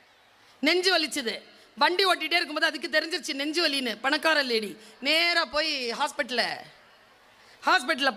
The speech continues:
பார்க்குறாங்க, இருபத்தி ரெண்டு பிளாக்கு. இருபத்தி ரெண்டு பிளாக்லாம் வாய்ப்பே கிடையாது, ஆறு ஏழு இருக்கும், அவ்வளோதான். மேக்ஸிமம் எட்டு இருக்கும், அதுக்கு மேல பிளாக் இருக்கிறதுக்கு வாய்ப்பே இல்ல. ஆனா மானிட்டர் இருபத்தி ரெண்டு காட்டுது. நேரா ஃபர்ஸ்ட் ஃப்ளோர்ல இருந்து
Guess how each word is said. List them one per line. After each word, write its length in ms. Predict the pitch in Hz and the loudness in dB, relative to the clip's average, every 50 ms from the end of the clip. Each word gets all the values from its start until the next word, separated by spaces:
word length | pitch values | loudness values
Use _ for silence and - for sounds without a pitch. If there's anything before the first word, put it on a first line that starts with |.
| 269 | 2
பார்க்குறாங்க, 320 | 294 285 294 277 277 285 302 | 2 2 2 0 0 2 0
இருபத்தி 400 | 294 277 330 359 359 - - 285 | 0 2 2 2 2 0 0 -2
ரெண்டு 180 | 262 240 240 | 0 0 0
பிளாக்கு. 460 | 208 196 240 233 208 - - 202 160 - - - - - - - - - - - - - - - _ _ _ _ _ _ _ _ _ _ - | 0 2 2 2 2 2 -4 -8 -8 -8 -14 -20 -20 -20 -20 -20 -20 -20 -20 -20 -20 -20 -20 -20 _ _ _ _ _ _ _ _ _ _ -8
இருபத்தி 300 | 277 311 359 359 - 339 | -2 0 0 2 2 2
ரெண்டு 140 | 320 302 294 | 0 2 2
பிளாக்லாம் 360 | 254 302 302 302 311 339 320 | 2 2 2 2 2 0 2
வாய்ப்பே 360 | 277 269 285 311 254 320 330 | 4 2 2 2 0 0 0
கிடையாது, 300 | 302 294 277 269 262 233 233 | 0 2 0 0 2 0 2
ஆறு 280 | 226 262 302 320 320 | 2 2 2 2 0
ஏழு 220 | 302 285 277 269 269 | 0 0 0 0 -2
இருக்கும், 260 | 277 240 285 294 262 | -2 0 0 0 0
அவ்வளோதான். 460 | 240 240 240 240 233 208 190 - - - - - - - - - - - - _ _ - _ _ _ _ _ _ _ _ _ _ - - | 2 0 2 0 0 -2 -2 -6 -8 -14 -20 -20 -20 -20 -20 -20 -20 -20 -20 _ _ -20 _ _ _ _ _ _ _ _ _ _ -4 0
மேக்ஸிமம் 420 | 285 320 339 - - 339 370 349 311 | 0 0 0 0 0 0 2 2 2
எட்டு 280 | 294 294 294 - 339 | 2 0 0 0 -2
இருக்கும், 240 | 320 294 220 294 269 | -2 -2 -2 0 0
அதுக்கு 260 | 262 269 - - 330 | 0 0 -2 -4 2
மேல 180 | 339 370 370 370 | 2 2 2 2
பிளாக் 300 | 294 269 302 330 330 277 | 2 2 2 2 2 0
இருக்கிறதுக்கு 400 | 339 285 339 320 254 262 269 302 | -2 -4 -4 -6 -6 -2 0 2
வாய்ப்பே 260 | 320 349 311 - 370 | 2 2 0 0 0
இல்ல. 200 | 339 294 220 - - - - - | 0 2 0 -2 -4 -10 -10 0
ஆனா 220 | - 339 370 392 | 0 2 2 2
மானிட்டர் 440 | 381 311 311 349 381 381 320 349 330 | 2 2 2 2 2 2 0 0 0
இருபத்தி 340 | 285 302 339 370 370 359 349 | 0 0 0 0 -2 0 -2
ரெண்டு 160 | 330 302 294 | -2 -2 0
காட்டுது. 540 | - - 320 330 - 311 226 202 175 - - - - - - - - - _ - - - - - - - - - - - - | 0 0 0 0 0 -4 -6 -6 -10 -10 -14 -20 -20 -20 -20 -20 -20 -20 _ -20 -20 -20 -20 -20 -20 -20 -20 -20 -18 -4 0
நேரா 380 | 285 339 381 392 392 381 381 | 2 2 4 4 4 2 2
ஃபர்ஸ்ட் 280 | 233 294 302 - - 302 | 0 -2 -6 -6 -2 0
ஃப்ளோர்ல 180 | 349 359 339 | 2 2 2
இருந்து 580 | 311 302 302 311 339 330 311 285 269 254 240 233 | 2 0 0 2 2 2 2 2 2 0 -2 -4